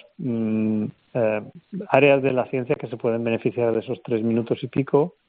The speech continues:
Eh, de hecho, hacemos ensayos en vuelos parabólicos y en, y en torres de caída, que son todavía más cortos, pero bueno, es, es un área muy restringida de unas,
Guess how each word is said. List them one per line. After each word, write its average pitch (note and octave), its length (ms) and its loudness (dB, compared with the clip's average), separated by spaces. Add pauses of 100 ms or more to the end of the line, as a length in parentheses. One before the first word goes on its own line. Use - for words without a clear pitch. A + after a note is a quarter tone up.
(180)
Eh, G#2 640 2
de G2 340 -2
hecho, A2+ 180 2
hacemos A#2 340 0 (200)
ensayos C#3 580 2
en A#2 280 -4
vuelos A#2 320 2
parabólicos A#2+ 760 -2
y A#2+ 60 -8
en, G#2+ 440 -8
y G#2+ 40 -10
en G#2+ 120 -2
torres B2+ 280 6
de A#2 80 0
caída, C3 300 2
que - 60 -10
son A#2 140 -6
todavía A#2 300 0
más A#2+ 160 -8
cortos, C#3+ 360 -2 (200)
pero B2+ 160 2
bueno, B2 200 2
es, - 120 -14
es A2+ 200 -8
un A2+ 140 -2
área B2 240 2
muy B2 240 -2
restringida B2 640 -2
de A#2+ 80 -2
unas, A2+ 320 -4